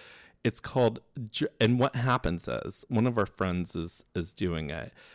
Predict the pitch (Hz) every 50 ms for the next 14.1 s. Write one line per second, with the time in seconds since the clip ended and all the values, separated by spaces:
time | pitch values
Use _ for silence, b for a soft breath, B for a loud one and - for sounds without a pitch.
0 | B B B - - - - - - 151 165 160 147 143 - - - 110 110 117
1 | - - 107 95 95 92 90 90 95 - - _ _ _ _ _ _ - 135 135
2 | 139 147 156 - _ - - - _ _ - 117 107 104 101 - _ - - -
3 | - - 107 104 120 - - - - - - 98 92 - - - - 87 87 87
4 | 85 - B B B B B B - 101 92 110 123 - - - - - 110 98
5 | - - 101 98 92 - - 92 - - 90 90 85 - 104 92 92 104 95 -
6 | - 98 92 98 110 131 120 - - - 78 80 69 60 - - - - - 104
7 | 90 90 101 90 92 87 73 - - - 127 107 - - 110 98 98 101 104 107
8 | 107 110 110 113 - _ - 117 110 - 104 98 101 101 - - - 101 95 95
9 | 90 90 92 92 90 - - - - 98 85 87 90 - _ - 90 104 107 -
10 | - - _ - 98 101 90 - - - 90 101 - - - - - - - -
11 | - - - - - - - - - - - 110 117 120 B B B B B B
12 | B B B B B B B B B B B B B B _ _ _ _ _ _
13 | _ _ - 123 113 110 113 120 113 - - 123 113 113 131 123 120 127 127 127
14 | 123 -